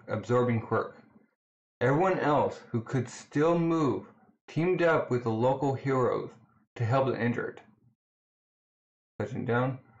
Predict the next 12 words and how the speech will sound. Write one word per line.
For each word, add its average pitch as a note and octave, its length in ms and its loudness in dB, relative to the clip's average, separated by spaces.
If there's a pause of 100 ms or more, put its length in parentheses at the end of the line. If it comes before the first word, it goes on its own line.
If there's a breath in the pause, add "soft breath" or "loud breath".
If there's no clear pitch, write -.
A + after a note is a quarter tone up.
(200 soft breath)
Four C#3+ 180 0
houses C#3+ 380 0
were C3 180 2
destroyed A#2+ 560 0
due A#2 140 0
to A#2 120 0
Chisaki's A2 840 -4 (100)
disassembly A2+ 540 0
abil-, G2+ 240 -2 (500 soft breath)
disem-, B2+ 560 -2
disassembly C#3 760 0
abil-, - 300 -4